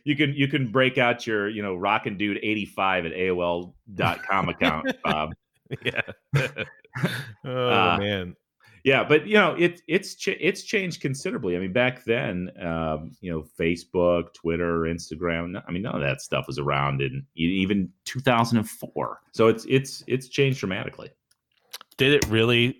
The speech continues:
Speaker 2: I think it was a pivotal moment, the two thousand eight Obama campaign with all
Speaker 1: Oh,
Speaker 2: the
Speaker 1: for
Speaker 2: grassroots, uh, donations and stuff like that.
Speaker 1: Oh, for sure. And, and that started in, in two thousand four.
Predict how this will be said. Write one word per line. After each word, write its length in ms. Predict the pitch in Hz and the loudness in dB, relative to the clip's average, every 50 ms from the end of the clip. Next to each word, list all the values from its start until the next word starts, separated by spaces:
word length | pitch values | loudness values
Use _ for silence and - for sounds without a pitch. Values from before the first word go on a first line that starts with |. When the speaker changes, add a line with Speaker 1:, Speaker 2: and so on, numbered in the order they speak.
| - - | -4 -4
Speaker 2:
I 80 | 117 | -2
think 320 | 110 - 135 127 117 - - | 0 2 2 0 0 -2 -2
it 40 | 113 | 2
was 180 | 110 117 107 | 2 2 2
a 80 | 117 - | 2 0
pivotal 320 | - 120 107 107 113 104 | 2 2 2 4 4 4
moment, 320 | 98 92 92 95 98 90 - | 4 2 2 0 0 0 -2
the 120 | 92 82 | -2 -4
two 160 | - - 101 | -4 -6 -6
thousand 400 | - 95 90 90 87 92 90 82 | -4 -2 -2 -2 -2 -4 -4 -2
eight 220 | 82 85 87 - - _ _ _ _ - | 0 0 -2 -2 -6 _ _ _ _ -4
Obama 420 | 98 87 76 80 78 82 85 87 - | -4 -4 -2 -2 -4 -4 -4 -6 -6
campaign 560 | - 110 95 95 - 104 95 92 92 92 - _ _ _ _ _ _ _ _ _ _ | -6 -8 -8 -6 -6 -4 -4 -4 -4 -6 -10 _ _ _ _ _ _ _ _ _ _
with 140 | - 90 87 | -8 -4 0
all 120 | 90 - | 2 2
Speaker 1:
Oh, 40 | - | 2
Speaker 2:
the 100 | - 85 | 2 -2
Speaker 1:
for 200 | 82 - - 87 | -6 -6 -4 -4
Speaker 2:
grassroots, 680 | 85 82 - - - 90 87 92 - - - - - 101 | -4 -4 -4 -6 -6 -6 -6 -6 -6 -6 -8 -6 -4 0
uh, 380 | 87 80 76 73 73 71 69 - _ _ _ - - | 0 0 0 0 -2 -4 -8 -12 _ _ _ -4 -2
donations 540 | 87 85 80 80 80 - - 101 90 82 | 0 0 0 0 -2 -2 -4 -6 -6 -6
and 100 | 90 87 | -8 -8
stuff 220 | - - 98 - - | -6 -6 -6 -4 -4
like 160 | 95 90 - | -6 -6 -4
that. 260 | 98 95 98 - - _ _ _ _ _ - | -4 -4 -4 -6 -8 _ _ _ _ _ -2
Speaker 1:
Oh, 80 | 139 139 | -2 -2
for 80 | 139 | -2
sure. 280 | - - 143 87 - - - | -2 0 0 0 0 0 2
And, 100 | 131 135 | 4 4
and 240 | 147 143 147 143 151 | 4 4 4 4 4
that 180 | 170 190 185 | 4 2 0
started 460 | - - - 147 147 147 135 110 98 | -4 0 4 4 6 6 6 4 4
in, 240 | 95 90 85 87 85 - | 2 0 0 -2 -6 -6
in 200 | 95 92 90 82 | -6 -6 -6 -6
two 160 | 85 - 120 107 | -4 -4 -2 0
thousand 380 | 107 92 90 80 76 71 67 | 2 2 2 0 0 -6 -10
four. 540 | - - - 113 107 82 69 64 64 67 | -10 -4 -2 0 0 0 -2 -4 -6 -8